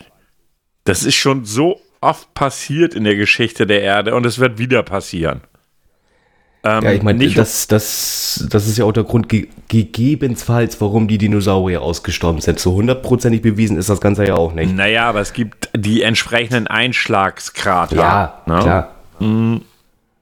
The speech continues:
Speaker 1: Faktisch ist es so, es wird passieren. Die Frage ist halt, inwieweit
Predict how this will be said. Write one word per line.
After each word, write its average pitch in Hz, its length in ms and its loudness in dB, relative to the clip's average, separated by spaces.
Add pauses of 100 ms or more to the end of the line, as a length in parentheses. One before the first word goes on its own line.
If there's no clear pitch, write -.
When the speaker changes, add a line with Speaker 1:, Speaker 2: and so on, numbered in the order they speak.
(420)
Speaker 1:
Faktisch - 800 -4
ist 165 100 -2
es 147 220 -4
so, 131 260 2
es 113 160 -2
wird 127 160 2
passieren. 110 560 0
Die 98 140 -4
Frage 127 420 -2
ist 131 180 -8
halt, 131 300 0
inwieweit 117 800 -2